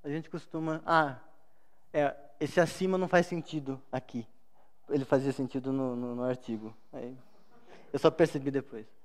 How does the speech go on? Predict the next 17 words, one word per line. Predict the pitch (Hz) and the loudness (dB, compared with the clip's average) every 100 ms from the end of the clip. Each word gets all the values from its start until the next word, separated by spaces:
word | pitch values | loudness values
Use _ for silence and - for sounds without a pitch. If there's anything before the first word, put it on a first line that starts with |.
| - - - - - - - - | -20 -20 -20 -20 -20 -20 -10 2
Liter-, | 160 180 185 | 4 8 10
até | 165 - | 10 12
aqui | 247 247 208 | 8 8 8
eu | 214 | 8
só | 165 | 8
percebi | 151 156 143 139 | 0 0 0 0
depois, | 143 - 123 | -2 -2 -8
eu | 123 | -8
esqueci. | - 143 - 123 - - - - - - - - - - - - - - | -10 -10 -10 -16 -16 -20 -20 -18 -20 -20 -20 -20 -20 -20 -20 -20 -16 0
Bom, | 160 147 123 - | 4 6 4 0
ah, | 151 151 151 147 147 135 - - - - - - | 4 8 8 8 4 -2 -16 -20 -20 -20 -20 4
então, | 202 233 254 | 6 8 4
o | - | 0
que | - | -2
acontece | 185 190 175 196 202 214 | -2 0 6 8 8 4
é | |
que, | 208 - 196 | 0 -2 -4